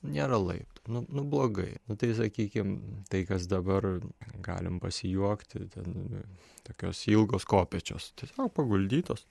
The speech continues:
atremtos į pylimą. Nu, ten visai ten neblogai jomis, sakykim. Tai, tai niekas nepagadinta, niekas savavališkai ten nekasta, bet,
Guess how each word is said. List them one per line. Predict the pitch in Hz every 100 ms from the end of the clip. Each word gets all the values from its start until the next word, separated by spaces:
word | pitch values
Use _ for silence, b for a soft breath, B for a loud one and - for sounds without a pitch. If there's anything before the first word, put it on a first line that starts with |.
| _
atremtos | 110 107 - 98 98 92 -
į |
pylimą. | - 127 175 170 165 B B
Nu, | - 311 370
ten | 370 330 220 117 B
visai | - - - 92
ten | - 123
neblogai | 131 135 147 147 113
jomis, | 85 85 85 - -
sakykim. | - - - - -
Tai, | - 87 -
tai | - 95
niekas | 98 123 123
nepagadinta, | 120 101 98 90 87 92 117 127 107
niekas | 90 98 101 92 -
savavališkai | 104 92 87 98 101 98 - 92 -
ten | 98
nekasta, | 95 107 - - - 92
bet, | 92 -